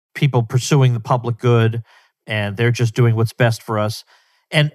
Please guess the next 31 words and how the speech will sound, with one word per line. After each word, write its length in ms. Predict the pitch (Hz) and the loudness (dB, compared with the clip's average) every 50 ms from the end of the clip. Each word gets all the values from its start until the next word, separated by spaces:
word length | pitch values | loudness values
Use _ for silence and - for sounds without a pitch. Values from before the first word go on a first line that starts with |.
| _ | _
incidentally, 640 | - - 240 226 - 240 214 214 - 147 127 123 117 _ _ _ | -6 -4 -4 -2 -2 -2 -2 -2 0 0 0 0 -2 _ _ _
some 340 | - - - - 208 247 320 | -10 -6 -2 0 0 0 0
of 80 | 294 | -2
those 260 | 185 147 139 127 120 - | 0 2 2 2 2 0
people 440 | - - 127 117 - 120 120 147 | 0 0 0 0 0 -2 -2 -2
may 280 | 139 120 131 156 165 165 | 0 0 2 2 4 4
indeed 460 | 160 147 139 123 135 160 160 139 131 127 | 2 0 0 2 2 4 4 4 2 0
feel 320 | - - 151 147 143 131 | -2 0 2 2 2 4
like 220 | 117 110 107 107 | 2 2 0 0
they 160 | - 123 110 107 | 0 0 0 2
are 160 | 101 95 95 | 0 0 -2
crusaders 580 | - - 113 107 - - 113 101 92 92 92 | -4 -4 -4 -4 -2 0 -2 0 0 -2 -4
for 140 | - - 101 | -6 -6 -8
justice 480 | 92 - 110 98 95 - - 90 - - | -4 -2 -2 -2 -2 -4 -8 -8 -8 -6
and 100 | 98 98 | -6 -4
they're 140 | 101 98 92 | -2 -2 -2
doing 240 | 95 107 98 92 | 0 -2 -2 -2
what's 160 | 92 92 90 - | -2 -6 -8 -6
best 300 | - 107 92 87 - - | -4 -4 -4 -4 -4 -6
for 80 | 98 | -8
them. 160 | 85 82 78 - - - - - - | -6 -6 -6 -8 -12 -18 -10 -2 0
They 100 | 147 160 | 2 2
may 160 | 180 220 233 | 2 0 0
not 280 | 202 196 190 151 - | 0 -2 -2 -4 -4
consciously 880 | - - - - 165 170 185 190 151 - - 151 127 - 120 123 123 107 | -10 -12 -6 -2 0 0 0 -2 -2 -4 -2 -2 -4 -2 -2 -2 0 0
realize 640 | 98 101 107 95 85 82 69 67 65 65 67 - - _ _ - _ _ _ - | 0 -2 -2 -2 -2 -4 -6 -8 -10 -14 -16 -16 -18 _ _ -20 _ _ _ -8
that, 160 | 110 110 92 | -8 -6 0
yes, 300 | 110 135 135 123 117 - | 2 4 4 4 2 0
what 180 | 113 120 120 | 0 0 2
I'm 220 | 120 123 127 120 113 | 2 2 0 0 0
doing 500 | 110 135 135 120 104 98 95 104 110 | 0 2 2 2 0 -2 -4 -8 -12